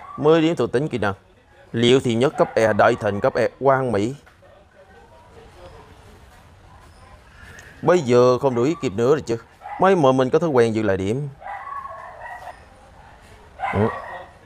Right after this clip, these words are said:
Cái gì vậy? Cái gì vừa qua vậy? Đối với quái thú có đẳng cấp thấp hơn, thì quái thú cấp chuẩn chi tướng có khả năng thống trị tương tự như thủ lĩnh,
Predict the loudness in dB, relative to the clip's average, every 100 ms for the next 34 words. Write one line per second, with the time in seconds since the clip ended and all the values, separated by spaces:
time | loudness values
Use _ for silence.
0 | -20 -20 -20 -20 -20 -20 -20 -20 -20 -20
1 | -10 -8 -6 -2 0 2 0 0 -6 -20
2 | _ -2 0 2 2 2 2 0 -6 -10
3 | -20 _ _ _ _ _ _ _ _ -20
4 | _ -2 0 2 2 0 0 0 2 2
5 | 2 2 0 -2 0 -4 -4 _ -6 0
6 | 2 2 0 0 -2 -2 -2 0 0 0
7 | 2 2 2 2 2 0 0 0 0 0
8 | -2 2 0 0 0 0 2 2 0